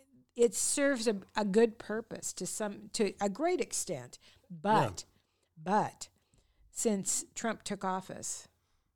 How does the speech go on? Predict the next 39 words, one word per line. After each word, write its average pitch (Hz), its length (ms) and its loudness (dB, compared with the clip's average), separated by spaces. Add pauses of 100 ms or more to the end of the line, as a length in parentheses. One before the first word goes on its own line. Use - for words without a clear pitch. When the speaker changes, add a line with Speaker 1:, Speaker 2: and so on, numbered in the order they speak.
(200)
Speaker 2:
Right. 104 220 -8 (100)
Speaker 1:
the 196 80 -6
divisiveness 165 1040 -6
is 151 240 -6
just 156 600 -6 (1120)
it, 185 160 -8 (100)
it's, 190 320 -6
Speaker 2:
It, 135 140 2
Speaker 1:
it, 208 120 2
Speaker 2:
it 127 140 2
is 135 220 6
Speaker 1:
it's, - 80 -4
Speaker 2:
causing 120 340 2
more 120 260 2
racism, 117 520 0
more 117 260 0
hate, 113 320 -2
Speaker 1:
it's 294 180 2
Speaker 2:
more 113 180 4
division. 110 140 -4
Speaker 1:
thirty-five 240 640 4
percent 175 420 -2
of 170 100 -6
it. 160 260 -6
It's 208 180 -4
Speaker 2:
Yeah. - 100 0
Speaker 1:
really, 202 300 2
the 190 160 -2
f-, 196 100 -4 (120)
the 240 80 -8
Speaker 2:
Yeah. 233 120 -4
Speaker 1:
internet 202 320 -2
is 175 120 -2
thirty-five 160 400 -6
percent 151 280 -8
of 143 80 -10
it, 151 120 -8
I'd 147 220 -10
say. - 300 -10